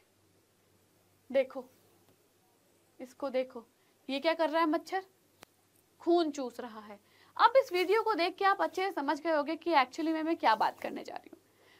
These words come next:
मैं बात करने जा रही हूँ मलेरिया के बारे में। मलेरिया क्या है, बहुत ही खतरनाक बीमारी है भाई, हम सभी को क्या है, इससे सावधान रहने की बहुत, बहुत ज़रूरत है।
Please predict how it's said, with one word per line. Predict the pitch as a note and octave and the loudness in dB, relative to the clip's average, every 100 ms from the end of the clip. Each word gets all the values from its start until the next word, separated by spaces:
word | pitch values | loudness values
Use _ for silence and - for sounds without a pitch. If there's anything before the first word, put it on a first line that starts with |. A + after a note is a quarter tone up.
| - | 0
मैं | E4 G#4 | 4 8
बात | F4+ E4 | 8 6
करने | C#4+ B3 | 2 -4
जा | B3 G#3+ | -6 -4
रही | B3 | -2
हूँ | E4 | 0
मलेरिया | B3 G#3+ A3+ A#3 G#3+ | 0 0 0 0 -2
के | A3+ | -6
बारे | - - A3+ | -10 -10 -12
में। | A#3 - _ _ _ - | -20 -20 _ _ _ -2
मलेरिया | B3+ C#4 F4 G#4 A4+ | 2 2 2 2 0
क्या | F#4+ G4+ | 2 4
है, | G#4 | 4
बहुत | D#4+ D#4 D#4+ | 4 2 0
ही | F4+ | -4
खतरनाक | D4 - A3+ A3+ A#3 C#4+ | -6 -4 -6 -4 0 0
बीमारी | D4 D4+ D#4 D#4+ | 2 -2 -2 -2
है | E4 D#4+ | -4 -4
भाई, | D#4 E4 G4+ _ _ _ | -2 -4 -6 _ _ _
हम | - A#3+ | -6 -6
सभी | A#3+ A3+ C#4 D#4 | -4 -4 -2 -2
को | E4 | -4
क्या | D#4+ D4 | 0 0
है, | D4 D4+ D#4+ _ _ - | 0 -4 -8 _ _ -20
इससे | - - A#3+ | -16 -4 -2
सावधान | B3 G#3+ G#3+ G3+ B3 B3 B3 | -2 -2 -2 -4 0 0 0
रहने | A3 A3+ | -4 -4
की | A3+ B3+ | -10 -10
बहुत, | G3+ A3 A3 | -8 -6 -6
बहुत | G3+ G#3 G#3 G3 | -8 -10 -10 -10
ज़रूरत | A#2+ - - | -10 -10 -16
है। | - | -18